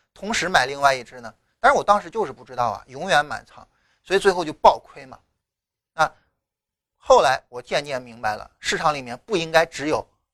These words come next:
正面的牛市思维，我们应该正反两个方面的辩证思维。哎，所以你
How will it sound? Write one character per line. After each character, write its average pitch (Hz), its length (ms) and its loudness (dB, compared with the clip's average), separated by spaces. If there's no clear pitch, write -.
正 202 180 2
面 151 180 -6
的 117 100 -12
牛 117 200 -18
市 123 160 -14
思 - 200 -20
维， - 200 -20
我 117 140 -20
们 120 100 -18
应 123 120 -18
该 127 200 -2
正 196 220 0
反 120 320 -6
两 120 180 -8
个 117 120 -16
方 135 200 -4
面 139 160 -18
的 113 160 -16
辩 147 240 -2
证 139 240 -14
思 - 200 -20
维。 107 200 -20
哎， - 180 -12
所 196 180 4
以 147 160 -4
你 147 280 -20